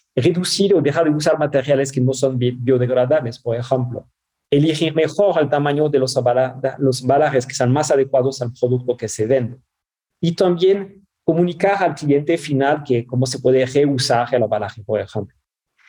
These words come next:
Y por fin hay otra, otra área importante que se puede, en la cual se puede trabajar, que es, eh, las devoluciones, ¿no? Reducir la cantidad de devoluciones,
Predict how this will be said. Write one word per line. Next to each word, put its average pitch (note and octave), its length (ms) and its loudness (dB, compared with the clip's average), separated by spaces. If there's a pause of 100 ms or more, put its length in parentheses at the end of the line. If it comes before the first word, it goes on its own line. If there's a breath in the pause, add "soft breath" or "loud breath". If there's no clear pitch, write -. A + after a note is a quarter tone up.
(160 soft breath)
Y D#3 40 2
por F#3+ 200 2
fin A#3+ 160 2
hay G#3 120 4
otra, G#3 360 2
otra E3+ 340 0
área D#3+ 180 2
importante C#3+ 640 0
que C3 100 -6
se B2 160 -4
puede, A#2+ 320 0
en A2+ 80 -2
la A#2 60 -4
cual C#3 120 0
se C3+ 120 -6
puede C3+ 160 0
trabajar, A#2+ 520 0
que C#3 60 2
es, C3 200 -2
eh, A#2 140 0
las A#2+ 220 0
devoluciones, A#2+ 800 -2
¿no? A#2+ 100 2
Reducir C3+ 460 0
la B2 100 0
cantidad B2 380 0
de A2+ 60 -10
devoluciones, A#2 760 -2